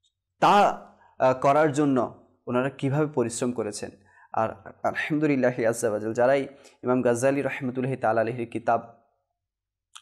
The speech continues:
আহ, অধ্যয়ন করেছেন, করেন, ওনারা বুঝতে পারেন যে উনি কতই না সহজ করে আমাদের জন্য এই কিতাবগুলো লিখে দিয়েছেন এবং আমরা সেখান থেকে কত ইলমে দ্বীন হাসিল করতে পারছি। ইনশাআল্লাহ আজ্জা ওয়া জাল আজকে সেই মোবারক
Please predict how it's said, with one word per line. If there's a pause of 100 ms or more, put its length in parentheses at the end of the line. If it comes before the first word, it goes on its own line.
(320)
আহ,
অধ্যয়ন
করেছেন,
করেন, (180)
ওনারা
বুঝতে
পারেন (400)
যে
উনি (100)
কতই
না
সহজ
করে
আমাদের
জন্য
এই
কিতাবগুলো
লিখে
দিয়েছেন (320)
এবং
আমরা
সেখান
থেকে
কত
ইলমে
দ্বীন
হাসিল
করতে
পারছি। (380)
ইনশাআল্লাহ
আজ্জা
ওয়া
জাল
আজকে
সেই
মোবারক